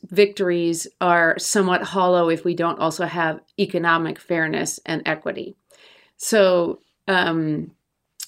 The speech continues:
I think probably my motivation is, stems in part from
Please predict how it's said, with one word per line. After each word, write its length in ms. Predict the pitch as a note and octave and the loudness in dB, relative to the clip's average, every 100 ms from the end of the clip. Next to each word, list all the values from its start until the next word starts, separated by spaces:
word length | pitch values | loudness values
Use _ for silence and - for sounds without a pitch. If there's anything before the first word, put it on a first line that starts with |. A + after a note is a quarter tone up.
| _ _ - | _ _ 2
I 160 | G#3 | 2
think 440 | G#3 B3 B3 A#3 - - | 2 2 2 0 -8 -18
probably 720 | - G#3+ G3+ B3+ B3 C#4 C#4+ | -2 2 4 4 4 2 0
my 240 | C4+ G#3+ G3+ | 2 2 4
motivation 880 | F#3+ G3+ F3+ F3+ F#3+ G3 G3+ G3 F#3+ | 4 4 4 4 2 2 0 0 0
is, 320 | - F3+ F3 | 0 0 -2
stems 460 | - F#3+ F#3 F3 | -2 0 2 0
in 120 | F#3 F3 | -2 -2
part 460 | - G3 G3+ - | 0 2 2 -4
from 400 | - G3 F#3 F3 | -2 0 0 -4